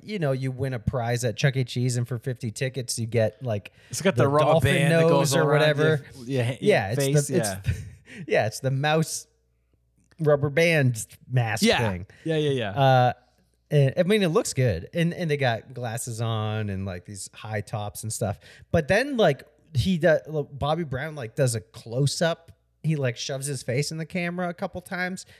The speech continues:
Speaker 1: and he's not wearing the, the mouse makeup.
Speaker 2: Well, he,
Speaker 1: He's
Speaker 2: he
Speaker 1: just regular Bobby Brown.
Speaker 2: At the very end, he, yeah, he goes up to the camera, takes the mask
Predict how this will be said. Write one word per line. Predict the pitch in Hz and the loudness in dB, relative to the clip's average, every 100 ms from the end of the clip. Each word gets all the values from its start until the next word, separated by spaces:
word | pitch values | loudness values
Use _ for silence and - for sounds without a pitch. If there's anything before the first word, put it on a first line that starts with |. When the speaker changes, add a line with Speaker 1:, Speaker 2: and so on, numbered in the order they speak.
| _ | _
Speaker 1:
and | 160 | 2
he's | 180 147 | 4 4
not | 175 202 | 2 0
wearing | 165 151 151 165 151 131 | 0 0 0 0 -2 -2
the, | 120 120 110 104 - _ _ | 0 2 2 0 -6 _ _
the | 123 127 | -2 0
mouse | 147 254 - | 2 0 -2
makeup. | 123 98 - 82 - - | -2 -2 -2 -10 -10 -2
Speaker 2:
Well, | 151 | 0
he, | 165 175 - | 2 0 4
Speaker 1:
He's | 151 | 4
Speaker 2:
he | 175 | 4
Speaker 1:
just | 170 120 107 147 | 0 -2 -10 0
regular | 156 151 151 131 | 0 2 0 2
Bobby | 131 135 120 | 2 -2 -4
Brown. | 117 156 151 | -6 -6 -6
Speaker 2:
At | 156 | -6
the | 143 | -4
very | 170 202 202 214 | 0 2 4 4
end, | 247 170 151 - | 2 2 -2 -8
he, | 135 156 | -8 -6
yeah, | 151 190 | 0 2
he | 135 | 2
goes | 131 151 160 | 0 0 0
up | 180 | -2
to | 170 | -2
the | 147 135 | -2 -4
camera, | 190 208 180 147 113 - _ _ | -4 -2 -2 -2 -2 -8 _ _
takes | 226 247 - | -2 0 0
the | 190 | -2
mask | 170 202 233 - - | 0 0 0 -6 -14